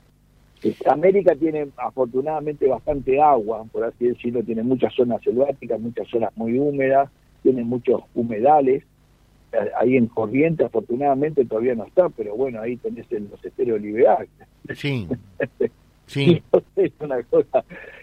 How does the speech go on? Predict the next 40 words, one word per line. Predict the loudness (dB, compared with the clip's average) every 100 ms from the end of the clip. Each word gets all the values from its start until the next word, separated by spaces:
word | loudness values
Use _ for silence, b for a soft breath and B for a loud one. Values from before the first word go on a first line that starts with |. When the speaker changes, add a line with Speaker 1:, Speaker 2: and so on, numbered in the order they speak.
| B
Speaker 1:
Y | 4
en | 6
las | 4 4
islas | -2 4 4
que | 4
tienen | -2 -4 -4 -4
ahí | 0
del | 4 4
Paraná, | 2 -4 -4 2 4 4
eh, | 2 2
bueno, | 2 2 -2
ustedes | -8 -4 -4
ya | -4 -4
saben | -6 -6 -12 _
qué, | 6 6 2
es | -2
un | -4 -8
criadero | -8 -4 -2 -2
de | -8
mosquitos. | -16 _ -6 -6 _ -18 -2 6
Todos | 6 6
los | 2 -2
pescadores | -6 0 4 6 6 6 2 _
<laughs> | _ -6 -6 -6
cruzan | -4 2 2 2
y | -4
ya | -10 -6
saben | -4 -4 0
lo | 4
Speaker 2:
No, | 4
Speaker 1:
que | 4
Speaker 2:
por | 2
Speaker 1:
pasa | 2 0
en |
Speaker 2:
supuesto, | 0 0 2 0 -2 0
Speaker 1:
esas | 0
islas, | 0 -4
Speaker 2:
por | -4
Speaker 1:
¿no? | -4
Speaker 2:
supuesto. | -4 -4 -6 -8 _ _